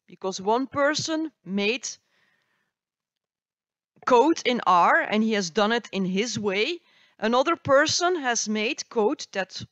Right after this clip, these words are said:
is similar to the first one, but he did it in a different way. And that sometimes makes R, well, inconsistent.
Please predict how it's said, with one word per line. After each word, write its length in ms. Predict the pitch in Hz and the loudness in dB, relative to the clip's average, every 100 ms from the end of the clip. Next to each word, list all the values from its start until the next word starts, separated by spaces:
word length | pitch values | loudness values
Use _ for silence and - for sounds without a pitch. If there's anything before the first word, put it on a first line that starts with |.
| _ _ _ _ _ 151 | _ _ _ _ _ -10
is 140 | 160 | -6
similar 500 | - 170 180 214 262 | -6 -4 0 2 2
to 160 | - 262 | -2 -8
the 100 | 240 | -4
first 440 | - 254 294 - | 0 0 0 -4
one, 240 | 294 381 403 _ _ _ _ _ _ _ _ | -2 -2 -4 _ _ _ _ _ _ _ _
but 140 | 208 302 | -2 0
he 80 | 320 | 0
did 260 | - 311 | 0 0
it 140 | 320 - | 0 0
in 140 | 294 | 0
a 40 | |
different 520 | 233 294 - 311 269 220 | 0 0 0 0 -4 -2
way. 420 | 240 208 147 _ _ _ _ _ _ _ - | -2 -4 -8 _ _ _ _ _ _ _ -4
And 160 | 226 247 | 0 0
that 120 | 269 | -2
sometimes 960 | - 285 302 - 269 269 277 - - - - | 0 0 0 0 0 0 -2 -6 -6 -10 -8
makes 460 | 226 240 226 - - - | -4 -4 -4 -8 -8 -4
R, 480 | 214 226 233 240 226 _ _ 208 | 0 2 2 0 -6 _ _ -8
well, 340 | 220 233 - _ _ | -6 -6 -8 _ _
inconsistent. 1000 | 233 262 - 220 - 175 - 113 - - | -4 -2 2 0 0 -6 -8 -12 -20 -20